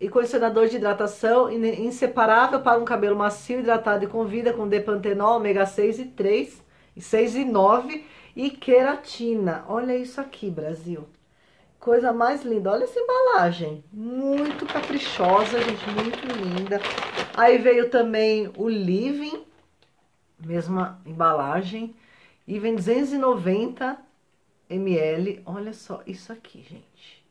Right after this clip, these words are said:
Ai, o cheiro é maravilhoso, né? Eu senti esse aqui, eu senti lá, que cheiro bom. Que cheiro bom. E veio também essa máscara de três minutos,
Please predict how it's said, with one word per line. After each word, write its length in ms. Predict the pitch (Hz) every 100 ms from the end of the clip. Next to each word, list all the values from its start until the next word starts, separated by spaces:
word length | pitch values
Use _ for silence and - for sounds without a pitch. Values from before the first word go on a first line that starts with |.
| _ _ _ _ _ _ _ _ _
Ai, 240 | 190 247 233
o 20 |
cheiro 320 | - 214 208
é 40 | 220
maravilhoso, 560 | 208 202 214 175 185
né? 120 | 185 - - _ _ _ _ _ _ _ _ 175
Eu 60 |
senti 320 | - 185 180
esse 160 | 175 180
aqui, 100 | 180
eu 40 |
senti 340 | 175 214 - 226
lá, 180 | 190 220
que 80 |
cheiro 240 | - 208 185
bom. 320 | - 185 175 - - - - -
Que 140 | - 208
cheiro 260 | - 196
bom. 160 | 175 156 - - - - 247
E 160 | 320
veio 500 | 302 214 262 277 294 294
também 840 | - 277 302 254 202 220 233 240
essa 320 | 202 233 - 240
máscara 600 | 220 214 226 - 240 226
de 100 | 226
três 380 | 220 233 254
minutos, 840 | 254 247 208 190 226 269 269 -